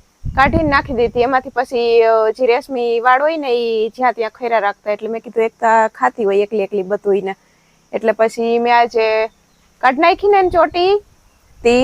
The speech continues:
શિવાની એમ કહે કે એના વાળી કે ક્યાં, મેં કીધું ખીચકોલી ખાઈ ગઈ, એટલે મેં બપોરને હીખડાવ્યું ને. તે ક્યાં ખીચકોલી કેમ ખાઈ ગઈ એના વાળ? હે, કેમ ખીચકોલી ખાઈ ગઈ? કાપી નાખ્યા ની? કાપી નાખ્યા. ખીચકોલી ખાઈ ગઈ ની?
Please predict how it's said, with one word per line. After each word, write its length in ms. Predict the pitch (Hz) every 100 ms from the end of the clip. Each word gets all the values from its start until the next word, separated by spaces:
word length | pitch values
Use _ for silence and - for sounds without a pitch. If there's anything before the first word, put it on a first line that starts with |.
| 262
શિવાની 460 | 277 285 269 277
એમ 120 | 269 285
કહે 280 | 311 311
કે 120 | - 254
એના 160 | 254
વાળી 340 | 240 247 247 240
કે 200 | 226 226 226 233 _
ક્યાં, 280 | - 262 269
મેં 140 | 240
કીધું 440 | 240 240 254 233 247
ખીચકોલી 520 | _ 262 - 220 202
ખાઈ 240 | - 233
ગઈ, 120 | 208 214
એટલે 160 | 208
મેં 140 | 214 226
બપોરને 340 | 269 233 247
હીખડાવ્યું 520 | 269 320 320 320 370
ને. 120 | 359 359 _ _ _ _ _ _ _ _ _ _ _ _ _
તે 40 | 233
ક્યાં 340 | 269 330 339 _
ખીચકોલી 400 | 311 302 320 311
કેમ 160 | 349 381
ખાઈ 200 | - 269
ગઈ 80 | 254
એના 120 | 240
વાળ? 200 | 233 233 _ _ _ _ _ _ _ _ _ _ _ _ _ _ -
હે, 120 | 247 349 -
કેમ 180 | 359 359
ખીચકોલી 400 | 311 - 254 220
ખાઈ 200 | 254 226
ગઈ? 140 | 208 -
કાપી 260 | 247 262 233
નાખ્યા 340 | 220 214 247
ની? 160 | 349 659 - -
કાપી 340 | 247 - 311
નાખ્યા. 360 | 240 214 214 190
ખીચકોલી 460 | - 294 339 311
ખાઈ 240 | - 311 349
ગઈ 140 | 415
ની? 220 | 508 427